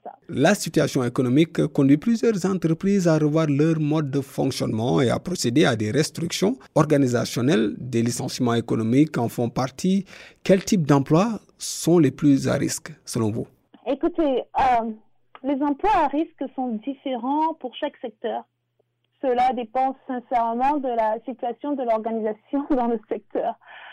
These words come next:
Speaker 1: Euh, par exemple, on a vu des secteurs, euh, on a vu par exemple des, des serveurs de restaurants perdre leur travail, euh, parce que le restaurant dans lequel ils travaillaient ne pouvait, euh, rester ouvert durant la crise.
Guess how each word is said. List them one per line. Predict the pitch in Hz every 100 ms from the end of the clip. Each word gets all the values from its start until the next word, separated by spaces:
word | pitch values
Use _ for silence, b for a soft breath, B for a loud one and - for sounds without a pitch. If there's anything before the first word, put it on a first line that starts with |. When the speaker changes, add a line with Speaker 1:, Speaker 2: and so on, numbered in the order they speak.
| B B B -
Speaker 1:
Euh, | 240 226 233 233
par | 262 262
exemple, | 262 330 370 370
on | 277 262
a | 254
vu | 247 247 294 339 359
des | 294 254 233
secteurs, | 277 240 _ - 277 277 269
euh, | -
on | - 311
a | 254
vu | 330
par | 349 277
exemple | 240 277 294 - 269 254
des, | 233 240 233 226 220 _ _
des | 220 233 -
serveurs | 233 226 240 285 277
de | 233
restaurants | 226 226 - 226 233 269
perdre | 269 254 262 240
leur | 226 220
travail, | - 226 214 269 302 269 B B B B
euh, | 247 233 214
parce | 233 -
que |
le | 294
restaurant | 254 247 233 269 320
dans | 320
lequel | 269 226 302 294
ils |
travaillaient | 240 - 240 233 240 302
ne | 277
pouvait, | 233 240 220 285 320 B B B B
euh, | 240 226 220 214 214 -
rester | 226 240 247 -
ouvert | 294 240 294 370
durant | 254 226 233
la | 208
crise. | 190 - 127